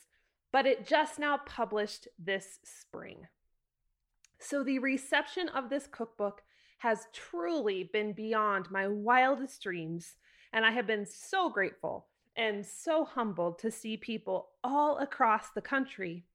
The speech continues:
and the world really, cooking my recipes in their kitchen.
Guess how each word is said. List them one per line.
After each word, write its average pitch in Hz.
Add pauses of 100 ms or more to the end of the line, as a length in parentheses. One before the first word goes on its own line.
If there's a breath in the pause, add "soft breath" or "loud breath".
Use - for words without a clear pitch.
(120)
and 247
the 208
world 233
really, 220 (520 soft breath)
cooking 339
my 330
recipes 247
in 208
their 185
kitchen. 180